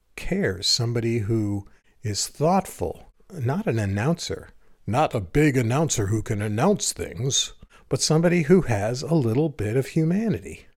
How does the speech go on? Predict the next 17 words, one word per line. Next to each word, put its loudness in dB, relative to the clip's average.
So, -2
you 0
know, -2
that 2
was 2
an 2
example 2
of -4
clients -2
trying 2
to 0
come -2
up -2
with -4
the -2
right 0
answer, -2